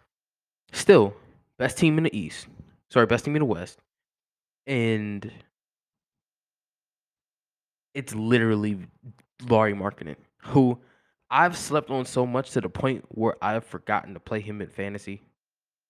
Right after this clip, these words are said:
And it's completely biting me in the ass 'cause I'm tenth in the twelfth, in the twelve person league.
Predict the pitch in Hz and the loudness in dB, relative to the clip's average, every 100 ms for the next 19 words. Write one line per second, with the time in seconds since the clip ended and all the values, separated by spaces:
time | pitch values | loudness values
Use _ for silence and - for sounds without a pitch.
0 | _ _ - 107 98 - _ _ _ 113 | _ _ -10 -10 -10 -16 _ _ _ -16
1 | - 123 104 113 101 85 95 95 85 87 | -6 -4 -4 -4 -4 -4 -8 -10 -8 -10
2 | 85 92 90 90 - 104 95 95 90 - | -10 -12 -14 -10 -8 -8 -8 -14 -12 -8
3 | 82 - - 101 - 90 90 92 - - | -8 -10 -18 -14 -6 -6 -6 -10 -10 -18
4 | - | -20